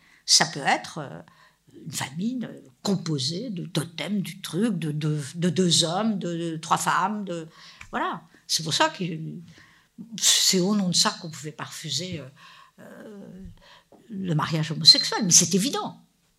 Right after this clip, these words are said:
C'est évident. Donc on intègre la différence, euh, au fur et à mesure. Et ça, c'est ce qu'avait dit Lévi-Strauss. Il y a tellement de formes de famille que pourquoi pas.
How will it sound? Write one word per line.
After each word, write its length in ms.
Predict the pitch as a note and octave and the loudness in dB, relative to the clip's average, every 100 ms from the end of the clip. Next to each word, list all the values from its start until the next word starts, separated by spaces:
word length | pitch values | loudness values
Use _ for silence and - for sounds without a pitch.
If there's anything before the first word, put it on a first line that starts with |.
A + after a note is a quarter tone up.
| _ _ _ _ _ _ _ G3 | _ _ _ _ _ _ _ 0
C'est 260 | - - | 2 2
évident. 360 | F#3+ C#4 E4+ A3+ - _ _ - | -4 -4 -8 -10 -16 _ _ -2
Donc 160 | A3 | 0
on 120 | G#3+ G#3+ | 4 6
intègre 540 | F4+ - D4+ C4+ F#3+ | 6 6 6 6 4
la 140 | F#3 F3+ | 0 0
différence, 640 | F3 - E3+ F3 G3 - - | 0 0 2 6 6 6 2
euh, 240 | F#3+ F3 F3+ | -4 -4 -6
au 100 | D#3+ | -6
fur 160 | - | -4
et 40 | B3+ | -2
à 40 | |
mesure. 300 | E3+ D3 E3 - _ _ - - - _ - - - - - | -2 -4 -8 -16 _ _ -20 -20 -20 _ -20 -20 -20 -12 4
Et 60 | |
ça, 180 | E3 D4 | 8 8
c'est 140 | - | 8
ce 100 | - | 8
qu'avait 220 | - D#3 D#3+ | 6 2 2
dit 120 | D4 | 2
Lévi-Strauss. 600 | G#3 - - - A#4+ - | 0 -2 -4 -4 -6 -2
Il 40 | |
y 20 | C4 | 0
a 40 | |
tellement 280 | G3+ F3+ E3+ | 0 2 0
de 80 | E3+ | 0
formes 220 | F#3 D3 | -2 -4
de 60 | |
famille 340 | - C#3+ G3 D#4+ | -6 -6 -4 -4
que 80 | D#3 | -6
pourquoi 300 | D3 - A#3 | -8 -10 -8
pas. 280 | F3 E3 | -6 -8